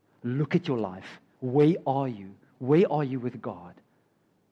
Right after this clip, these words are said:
If the gospel means nothing to you, or even if it means, "I'm going to heaven,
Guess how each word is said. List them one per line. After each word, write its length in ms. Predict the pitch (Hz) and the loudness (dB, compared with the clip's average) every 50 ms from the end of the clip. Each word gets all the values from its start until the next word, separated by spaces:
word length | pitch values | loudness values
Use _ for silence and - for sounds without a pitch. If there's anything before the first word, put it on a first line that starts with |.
| _ _ _ _ _ _ _ _ _ _ _ _ _ _ _ _ _ - | _ _ _ _ _ _ _ _ _ _ _ _ _ _ _ _ _ 0
If 120 | 151 - | 0 2
the 80 | - 147 | 0 -2
gospel 600 | 120 - 185 180 208 214 - - - 226 220 202 | 2 4 4 4 4 2 -2 -2 2 2 4 4
means 320 | 185 175 175 165 - - - - | 4 4 2 0 0 -4 -12 -10
nothing 520 | 147 147 156 175 151 139 - 180 165 143 | -6 -2 0 0 0 -2 -2 -6 -6 -6
to 140 | - - 131 | -6 -10 -12
you, 240 | 107 95 98 98 98 104 _ _ _ _ _ _ _ _ _ _ _ _ _ | -12 -12 -14 -16 -18 -20 _ _ _ _ _ _ _ _ _ _ _ _ _
or 240 | - - 202 226 226 | 4 6 6 6 8
even 320 | 277 294 302 269 294 277 | 8 6 8 8 8 8
if 140 | 285 269 277 | 8 8 8
it 120 | 247 - | 4 4
means, 480 | 202 208 214 220 220 214 196 - - - - - - - - - - - - | 6 8 10 10 10 10 8 6 0 -8 -14 -18 -20 -20 -20 -20 -20 -4 0
"I'm 160 | - 139 143 | 2 4 4
going 240 | 135 156 151 156 156 139 | 6 6 6 4 4 2
to 120 | 170 151 | 2 2
heaven, 400 | 139 135 123 110 107 95 92 92 | 2 2 0 -2 -4 -10 -12 -16